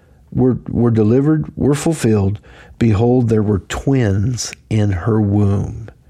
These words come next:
The first one came out red. He was all over, very hairy, and they called his name Esau. And after them, him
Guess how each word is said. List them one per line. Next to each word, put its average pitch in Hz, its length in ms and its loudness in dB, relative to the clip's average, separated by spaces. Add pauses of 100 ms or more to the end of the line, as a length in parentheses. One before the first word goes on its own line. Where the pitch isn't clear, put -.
(600)
The 110 140 2
first - 420 -2
one 110 220 0
came 110 280 0
out 113 520 -4 (260)
red. 113 720 0 (460)
He 113 160 0
was 104 140 2
all 123 500 2
over, 107 480 0 (100)
very 113 360 2
hairy, 107 600 -2 (380)
and 107 160 0
they 101 100 0
called 120 360 0
his 117 240 0
name 127 320 -2 (100)
Esau. 120 600 -2 (840)
And 120 160 0
after 135 340 0
them, 131 460 0 (720)
him 135 400 2